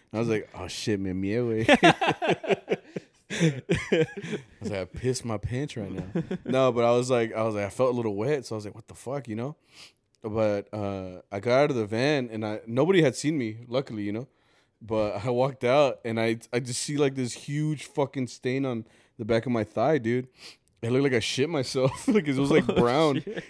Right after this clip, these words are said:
Speaker 1: It was, like, brown, dude, from the seats. Like, you know, like I said, they're a little bit dirty.
Speaker 2: Yeah.
Speaker 1: So I guess the water mixed with, like, the dirt, and then it got all over my traje. <laughs> So what ha-, happened was,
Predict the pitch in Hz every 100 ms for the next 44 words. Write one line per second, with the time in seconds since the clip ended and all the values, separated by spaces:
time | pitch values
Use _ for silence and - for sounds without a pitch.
0 | - 143 143 127 120 123 135 160 143 143
1 | 131 123 113 - 151 180 147 123 131 127
2 | 120 117 113 110 117 117 143 123 123 131
3 | 139 131 110 123 147 123 123 _ _ -
4 | 139 - 123 117 113 107 107 - - 110
5 | 110 123 - 120 110 120 127 123 123 -
6 | 117 117 107 107 110 120 151 131 110 110
7 | 110 104 98 110 110 113 110 110 101 92
8 | 120 139 113 101 _ _ _ _ _ _
9 | _ _ 165 - 165 139 - 131 117 117
10 | 123 120 139 170 147 127 120 120